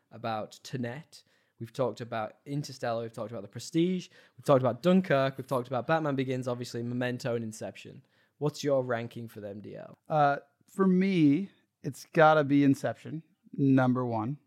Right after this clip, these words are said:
Speaker 1: Numero uno.
Speaker 2: From there, it gets
Speaker 1: It's the
Speaker 2: interesting.
Speaker 1: Wild West.
Speaker 2: Yeah, with Batman Begins, look, I think I still have to pick The Prestige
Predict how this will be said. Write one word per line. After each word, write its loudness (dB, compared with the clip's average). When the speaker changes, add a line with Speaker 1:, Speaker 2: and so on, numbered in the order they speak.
Speaker 1:
Numero -2
uno. -6
Speaker 2:
From 6
there, 4
it -4
gets -2
Speaker 1:
It's -12
the 2
Speaker 2:
interesting. -4
Speaker 1:
Wild 2
West. -8
Speaker 2:
Yeah, 4
with -2
Batman 2
Begins, 0
look, -2
I 0
think -2
I -2
still -4
have -2
to -6
pick -12
The -12
Prestige -8